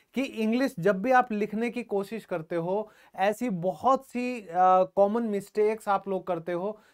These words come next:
जो कि आपको पता नहीं होता कि इसका सही जो है,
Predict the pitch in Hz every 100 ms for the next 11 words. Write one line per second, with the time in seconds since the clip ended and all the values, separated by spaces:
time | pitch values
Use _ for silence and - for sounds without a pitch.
0 | _ 160 185 214 196 220 208 202 214 214
1 | 202 190 196 196 226 214 - 226 - 196
2 | 180 233 226 226 190 180 233